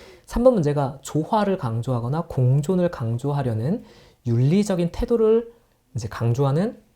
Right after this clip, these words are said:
동국대만의 특징이 있단 말이야. 이때 동국대 제시문을 보다 보면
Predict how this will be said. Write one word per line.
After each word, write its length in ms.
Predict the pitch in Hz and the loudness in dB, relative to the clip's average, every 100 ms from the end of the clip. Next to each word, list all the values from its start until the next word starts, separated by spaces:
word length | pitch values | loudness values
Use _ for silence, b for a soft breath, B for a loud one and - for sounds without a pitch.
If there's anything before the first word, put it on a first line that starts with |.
| - | -6
동국대만의 580 | 123 135 156 160 120 | -2 0 0 -2 -2
특징이 280 | - - 160 | -6 -8 -6
있단 220 | 110 117 | -4 -2
말이야. 320 | 107 107 190 - _ b b b b b b | -2 -2 -2 -4 _ b b b b b b
이때 560 | 180 190 151 165 110 - | 0 4 4 4 2 -4
동국대 380 | - 170 247 208 | -2 0 0 -4
제시문을 440 | - 117 185 175 | 0 0 2 2
보다 240 | 156 120 131 | 2 0 2
보면 380 | 127 175 262 | 2 2 0